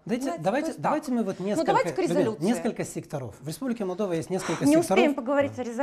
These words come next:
Speaker 2: я вот
Speaker 1: Приднестровское
Speaker 2: только об этом
Speaker 1: урегулирование
Speaker 2: переживаю.
Speaker 1: и сектор обороны — это общий национальный интерес наш всех с вами.
Speaker 2: Господин Кульминский, вам
Speaker 1: И
Speaker 2: понравилось?
Speaker 1: партии
Speaker 2: Вам, я
Speaker 1: социалистов,
Speaker 2: прошу прощения,
Speaker 1: всех.
Speaker 2: уже
Speaker 1: Нам
Speaker 2: очень
Speaker 1: нужно,
Speaker 2: мало
Speaker 1: нам
Speaker 2: времени.
Speaker 1: нужны рациональные решения.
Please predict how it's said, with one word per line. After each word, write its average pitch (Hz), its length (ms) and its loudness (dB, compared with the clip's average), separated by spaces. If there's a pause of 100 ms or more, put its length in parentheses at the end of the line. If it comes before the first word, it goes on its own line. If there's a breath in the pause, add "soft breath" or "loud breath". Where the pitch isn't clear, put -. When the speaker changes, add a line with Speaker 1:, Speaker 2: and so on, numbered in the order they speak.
Speaker 2:
я - 20 -2
вот 320 100 -6
Speaker 1:
Приднестровское 220 580 2
Speaker 2:
только 208 80 4
об 202 60 6
этом 202 100 2
Speaker 1:
урегулирование 180 640 2
Speaker 2:
переживаю. 170 120 -8
Speaker 1:
и - 20 -2 (200)
сектор 180 200 -2
обороны — 165 440 2 (100)
это - 280 -6 (100)
общий 220 320 0
национальный 156 560 0
интерес 156 320 -6
наш 151 340 -6
всех - 320 -12
с - 140 -12
вами. 135 240 -2
Speaker 2:
Господин 349 220 0
Кульминский, 269 440 0
вам 262 160 4
Speaker 1:
И 277 60 -4
Speaker 2:
понравилось? 330 400 8
Speaker 1:
партии 240 120 2
Speaker 2:
Вам, 302 120 8
я 349 60 2
Speaker 1:
социалистов, 269 300 4
Speaker 2:
прошу 277 220 -4
прощения, 208 400 -2
Speaker 1:
всех. - 140 -6
Speaker 2:
уже 254 140 -2
Speaker 1:
Нам 262 100 2
Speaker 2:
очень 262 100 0
Speaker 1:
нужно, 233 160 0
Speaker 2:
мало 226 120 2
Speaker 1:
нам 175 80 -2
Speaker 2:
времени. 214 180 0
Speaker 1:
нужны 220 200 0
рациональные 170 520 -2
решения. 117 340 -14